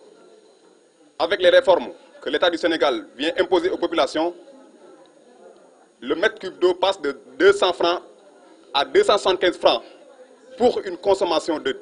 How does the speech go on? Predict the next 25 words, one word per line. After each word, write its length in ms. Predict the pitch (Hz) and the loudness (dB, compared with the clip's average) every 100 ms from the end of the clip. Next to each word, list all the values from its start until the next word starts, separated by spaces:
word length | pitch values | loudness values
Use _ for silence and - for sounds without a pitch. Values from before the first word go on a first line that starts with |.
| - | -8
dix 480 | 214 - - - - - - - - - | -8 -8 -18 -20 -20 -20 -20 -20 -20 -12
mètres 240 | 127 160 165 | 0 0 0
cubes. 180 | 170 - - - - _ _ - _ _ _ _ - - | -10 -10 -20 -20 -20 _ _ -20 _ _ _ _ -8 -2
Et 120 | 196 | -2
c'est 120 | 202 | 0
par 260 | 190 180 - | 0 0 0
tranche 380 | 202 220 - - - | 0 2 0 -8 -14
jusqu'à 280 | 165 - 175 | -8 -2 0
sept 240 | 220 - | -2 -2
cents 120 | 214 | -4
francs 180 | 190 190 | 0 2
le 60 | 165 | 2
mètre 180 | 165 170 | 2 0
cube, 140 | 160 - | -2 -10
ce 160 | - 185 | -4 -2
que 100 | 147 | 0
les 120 | 151 | -2
populations 360 | 175 160 139 | -2 -2 -4
ne 80 | 135 | -6
peuvent 320 | - 214 208 | 0 2 4
pas 140 | - 196 | 2 -2
accepter. 400 | 170 - - - - - - - - - | -2 -6 -8 -8 -18 -20 -20 -20 -20 -4
Raison 260 | 143 180 190 | 0 2 2
pour 160 | 170 | 2
laquelle 380 | 214 - 170 226 | 0 2 2 0